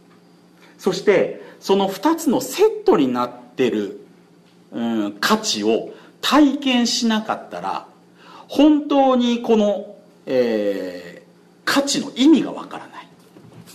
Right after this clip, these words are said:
えー、皆さんが、もし、いや、ここにはいないと思いますが、皆さんの周りにいそうです。「幸せになりたい、幸せになりたい」とか言ってる人いませんか？なんかそんなんありましたよね、昔。「早く人間になりたい」みたいなのがありました。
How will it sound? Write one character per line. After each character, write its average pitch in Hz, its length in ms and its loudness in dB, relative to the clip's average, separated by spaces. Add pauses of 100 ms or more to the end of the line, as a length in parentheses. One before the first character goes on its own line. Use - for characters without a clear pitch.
(1700)
え 87 220 -10
ー、 - 20 -8
皆 139 160 0
さ 143 140 -4
ん 95 100 -8
が、 101 400 -2 (480)
も - 140 2
し、 - 360 -6 (240)
い 131 60 -10
や、 147 140 -2
こ - 100 -8
こ 208 120 2
に 220 60 2
は 185 80 2
い 131 40 -2
な 131 120 2
い 131 40 0
と 143 60 0
思 127 140 2
い - 20 0
ま 123 80 -2
す - 80 -6
が、 113 80 -2
皆 180 180 4
さ 247 100 -2
ん - 20 0
の 143 80 0
周 226 240 4
り 240 80 2
に 226 100 4
い 220 60 2
そ 214 120 2
う - 40 4
で - 80 0
す。 - 180 -8 (540)
「幸 285 340 2
せ 311 160 8
に 302 60 10
な 302 100 8
り 294 60 0
た 311 100 4
い、 - 20 -2 (400)
幸 - 300 2
せ 554 140 4
に 554 60 0
な 539 80 2
り - 60 0
た 494 120 4
い」 - 60 2
と - 60 0
か - 60 -2
言 131 80 0
っ - 20 -2
て 143 60 2
る - 60 2
人 - 100 -4
い 104 40 0
ま 151 100 -2
せ 180 100 -4
ん 170 60 -6
か？ - 160 -14 (1300)
な 185 80 -2
ん 170 40 -2
か 151 60 -2
そ 180 120 -2
ん 226 40 4
な 208 60 2
ん 131 60 2
あ 139 40 2
り 180 80 -2
ま 202 60 -2
し - 80 -8
た 123 60 -2
よ 113 60 0
ね、 113 60 2
昔。 107 320 -4
「早 113 300 -6
く 104 280 -4
人 113 220 0
間 113 80 0
に 110 80 0
な 107 100 -4
り 101 60 -6
た 113 120 -4
い」 90 40 -6
み 90 80 -10
た 87 140 -10
い - 20 -12
な 85 160 -12
の 90 160 -14
が - 80 -10
あ - 60 -6
り - 60 0
ま - 100 0
し - 60 -8
た。 - 60 -12